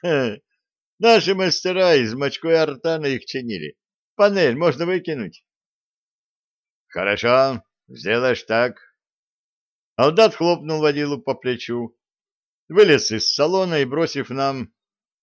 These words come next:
«Все, погнали», направился к головной ниве. Проехав по шоссе двести метров,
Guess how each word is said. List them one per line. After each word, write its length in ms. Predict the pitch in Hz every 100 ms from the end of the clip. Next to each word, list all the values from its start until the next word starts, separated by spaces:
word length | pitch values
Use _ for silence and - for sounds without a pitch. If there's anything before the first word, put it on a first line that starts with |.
| _
«Все, 420 | - 117 123 110
погнали», 800 | 85 98 110 123 120 95 67 - _ _ _ -
направился 720 | 117 120 180 185 175 - 156
к 80 | 113
головной 500 | 107 104 107 120 120
ниве. 560 | 113 104 87 65 60 _ _ _ _ _ _ _ _ _ _ _ _ _ _ _ _ _ _ -
Проехав 600 | 113 123 135 120 123 -
по 120 | 117
шоссе 600 | - 117 - - 123 117
двести 360 | 110 110 - 110
метров, 500 | 123 117 87 65